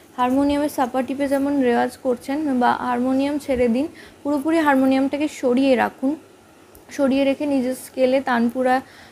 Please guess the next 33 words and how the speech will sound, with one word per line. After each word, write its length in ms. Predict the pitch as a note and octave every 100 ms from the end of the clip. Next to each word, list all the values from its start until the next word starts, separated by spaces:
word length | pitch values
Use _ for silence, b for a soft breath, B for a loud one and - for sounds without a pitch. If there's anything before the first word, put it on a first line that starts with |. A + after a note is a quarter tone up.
| B
তানপুরা 520 | B3 A#3+ B3+ C4+ C#4
ধরুন। 380 | B3+ A#3+ A3+ C4
মোবাইল, 460 | C4+ B3 C4+ C#4+ C4
মোবাইল 460 | B3 A#3+ B3+ C#4
তো 80 | C4+
আজকালকার 580 | C#4 - D4 C#4+ C#4+ B3+
দিনে 220 | C4+ D4
সবার 380 | - C4+ B3 D4
কাছে 280 | C4+ B3+ C4
available, 480 | A#3 A3+ A#3 A3 B3
প্রত্যেকের 420 | C4 C4 D4 D#4 D4+
Android 480 | C4 B3 A#3+ A#3+ B3+ -
phone। 200 | A#3 A#3 B B B
আহ, 360 | A#3+ A#3+ A#3+ A#3+
তো 200 | C#4 C#4+
সেখানে 580 | C#4 C4 A#3+ C4+ C#4 C#4
সামান্য 460 | C#4 B3+ A#3+ B3+ C4+
একটা 200 | C4+ D4 -
ছোট্ট 320 | D#4 - E4
অ্যাপ, 500 | B3+ C4+ - - -
আহ, 200 | A#3 A3+
download 420 | A#3+ A#3+ C#4 C#4+ -
করুন। 320 | C4+ C#4+ D4+
Download 380 | B3 A#3+ B3+ C4+ -
করে 200 | C#4 C4+
গিয়ে, 280 | B3 C4+ E4+ B B B
আহ, 360 | A#3+ A#3+ A#3+ A#3+
নিজের, 480 | B3+ B3+ C4+ C#4+ C4+
আহ, 300 | B3 A#3 B3
নিজের 460 | C4+ C#4 D#4 E4
ভুলগুলো 680 | C#4+ A#3+ C#4 D4 C#4 D4+ D#4+
সংশোধন 640 | C#4+ B3+ B3+ - C4+ D4 D4+
করার 220 | D4+